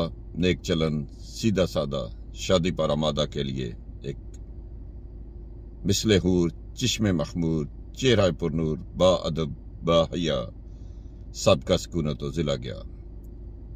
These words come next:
शाइख सुर्खी करीम, मैट्रिक तालीम, महजबीन, बेहद हसीन, पर्दा नशीन, बकद हद, आहिस्ता खराम, शास्ता कलाम,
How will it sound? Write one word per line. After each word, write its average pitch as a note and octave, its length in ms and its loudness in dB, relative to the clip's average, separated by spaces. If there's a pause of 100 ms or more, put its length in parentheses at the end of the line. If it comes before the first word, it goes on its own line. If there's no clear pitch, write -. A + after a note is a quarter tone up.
(720)
शाइख E2+ 340 2
सुर्खी G#2 420 2
करीम, G#2 420 2 (300)
मैट्रिक F#2 400 4
तालीम, F2+ 400 4 (200)
महजबीन, E2+ 640 4 (160)
बेहद F2+ 420 6
हसीन, D2+ 500 -2 (260)
पर्दा E2 320 4
नशीन, C#2+ 500 -2 (140)
बकद F2 360 0
हद, D2 420 2 (280)
आहिस्ता F2+ 340 2
खराम, D2+ 520 -2
शास्ता F2+ 480 0
कलाम, C#2 420 -4